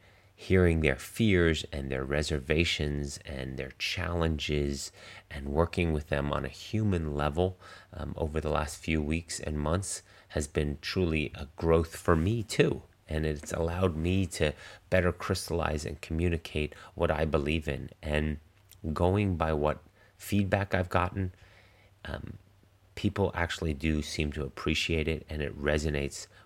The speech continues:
with athletes and potential athletes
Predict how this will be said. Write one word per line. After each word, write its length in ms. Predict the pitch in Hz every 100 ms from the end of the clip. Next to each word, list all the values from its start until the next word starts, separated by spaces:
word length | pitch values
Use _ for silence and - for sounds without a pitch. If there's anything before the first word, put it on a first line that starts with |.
| -
with 280 | 76 - - _ _ - -
athletes 680 | 80 - 78 80 78 - - _
and 360 | 76 69 69 65 - - -
potential 580 | 85 - 92 - 80
athletes 600 | 82 78 - 76 73 -